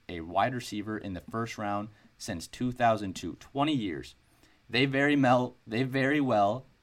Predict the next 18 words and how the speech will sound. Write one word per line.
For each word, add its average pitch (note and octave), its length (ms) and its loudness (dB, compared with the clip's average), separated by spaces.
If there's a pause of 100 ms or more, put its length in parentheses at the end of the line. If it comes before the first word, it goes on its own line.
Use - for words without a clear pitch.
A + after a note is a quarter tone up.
(220)
might G#2+ 200 -2
keep A#2+ 220 -6
that A2 200 2
streak - 260 -6
going G2+ 280 -2
this F#2 180 -6
year. D2 160 -8
I A2+ 140 2
don't D#3+ 280 -2
think C3+ 240 -4
wide A2+ 280 2
receiver, G#2 540 -8
just G#2 220 -12
because A#2 320 -8
they G2 140 -8
traded F#2+ 520 -8 (300)
Davante F#2+ 340 -2
Adams, D#2 340 -4